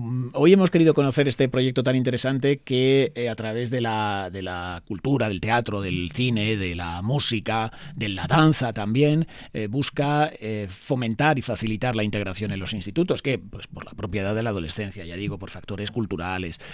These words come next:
raciales, religiosos, incluso de, de idioma, pues puede hacer que sean incluso más complicados en ese entorno de los institutos de la Comunidad de Madrid. Ahora mismo, eh, la, eh, Fundación Voces y, y la esgae lo están desarrollando en el Instituto Villa de Vallecas, pero quién sabe si esto se puede extender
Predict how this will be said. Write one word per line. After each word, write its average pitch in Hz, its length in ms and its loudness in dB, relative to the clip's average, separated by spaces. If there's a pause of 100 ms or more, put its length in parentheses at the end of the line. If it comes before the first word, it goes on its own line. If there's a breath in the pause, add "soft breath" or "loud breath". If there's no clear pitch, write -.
raciales, 95 580 -6
religiosos, 107 800 -4
incluso 117 400 -6
de, 110 400 -8 (240 loud breath)
de 110 80 0
idioma, 147 500 0
pues - 140 -8
puede 139 260 -4
hacer 113 180 -6
que 104 120 -8
sean 101 200 -6
incluso 104 320 -6
más 110 140 -6
complicados 110 560 -2
en 104 80 -6
ese 101 120 -4
entorno 101 280 -6
de 101 80 -4
los 95 160 -4
institutos 98 460 -6 (300 loud breath)
de 107 120 -2
la 95 100 -4
Comunidad 98 380 -2
de 101 60 -4
Madrid. 107 340 2 (240)
Ahora 104 240 -2
mismo, 127 380 0 (220 loud breath)
eh, 87 260 -6
la, 87 460 -6
eh, 95 240 -2
Fundación 101 400 -6
Voces 101 380 -2
y, 101 280 -2
y 92 80 -6
la 98 200 -4
esgae 123 340 2
lo 104 80 0
están 101 180 -4
desarrollando 104 640 -2
en 98 140 -8
el 92 120 -8
Instituto 95 360 -10
Villa 101 200 -6
de 107 60 -6
Vallecas, 135 360 -2
pero - 160 -4
quién 202 240 -2
sabe 170 200 2
si 127 80 2
esto 123 140 -2
se 98 100 -6
puede 101 180 -6
extender 101 440 -6